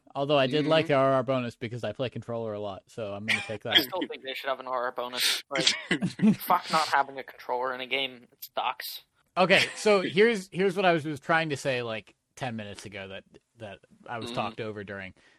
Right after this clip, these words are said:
Speaker 1: But here's how I think that it should work for, for Spike.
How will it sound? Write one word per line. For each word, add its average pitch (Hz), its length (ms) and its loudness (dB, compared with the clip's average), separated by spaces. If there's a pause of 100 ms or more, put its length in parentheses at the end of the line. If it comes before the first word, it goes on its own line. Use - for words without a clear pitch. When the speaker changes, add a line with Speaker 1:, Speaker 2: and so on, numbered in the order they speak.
(140)
Speaker 1:
But 113 180 0 (800)
here's 175 300 -2
how 185 120 8
I 165 120 8
think 139 260 -4
that 135 100 -2
it 120 80 -4
should 120 160 -6
work 110 220 -6
for, 104 320 -8 (320)
for 113 180 -8
Spike. - 480 -8